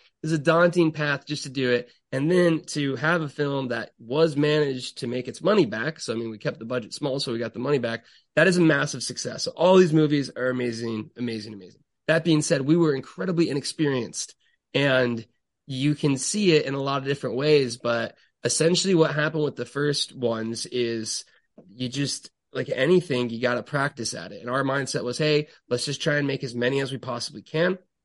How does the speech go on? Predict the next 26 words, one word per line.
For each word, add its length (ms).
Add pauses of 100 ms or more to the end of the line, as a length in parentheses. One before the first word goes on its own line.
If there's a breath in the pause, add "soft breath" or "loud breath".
(300)
And 120
we 100
even 300
did 140
our 80
first 300
one, 140
Gone, 420 (380 soft breath)
um, 280
which 220
Gone, 480 (320)
fun 160
fact 260
with 140
that 220
one, 200
that 220
one, 300
we 260
deleted 380
half 180
the 80
footage 260
accidentally. 580 (300)
So 800
right 280